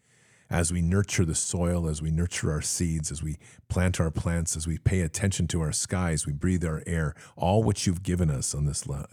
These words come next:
in this life. As we eat the fruits from the bounty given, the endless bounty that grows. As we watch the wildlife interact and we become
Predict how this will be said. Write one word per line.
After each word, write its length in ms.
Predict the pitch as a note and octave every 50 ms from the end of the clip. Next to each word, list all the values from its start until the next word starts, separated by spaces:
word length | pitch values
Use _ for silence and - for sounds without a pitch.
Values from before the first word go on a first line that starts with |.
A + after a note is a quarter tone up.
| - -
in 60 | -
this 180 | - - - -
life. 320 | C#2+ C#2 C#2 - - - _ _ _ _ _ _ _ _ - - - - -
As 220 | - - F#2 E2+ F2+
we 200 | F2+ E2 - -
eat 200 | - G#2 F#2+ F2+
the 100 | - F2
fruits 400 | - - - G#2 F#2+ E2+ - -
from 180 | - - D#2+ E2
the 80 | E2 E2
bounty 440 | D#2 E2+ E2+ F2 F2 D#2+ - -
given, 400 | D#2 D#2+ F2 F2 D#2 D2 C2+ - - _ -
the 160 | - - -
endless 420 | - G2+ G2+ G2 F2+ D#2+ D2+ D#2
bounty 440 | - - E2+ E2+ F2+ E2+ D#2 - D2+
that 160 | C#2 D2 C#2+
grows. 520 | D2 - D#2+ D#2 D2+ C2+ B1+ - - - _ _ _ _ _ _ _ _ _ _ _ _ _ _ _ _ _ _ _ _ - - -
As 160 | - F2+ E2+
we 120 | F2+ F2+ F2
watch 400 | E2 E2 F2 G2 G2+ - - -
the 100 | F#2 E2+
wildlife 640 | D#2+ D#2 E2+ G2 G#2 G2+ F#2 E2 D#2 D2 D2 - G2
interact 560 | F2 E2 D#2 D#2 E2+ F2 F2 D#2 D2 - -
and 80 | E2+
we 100 | D#2 D2+
become 520 | D#2 D#2 D#2+ - - - - F2 E2 D#2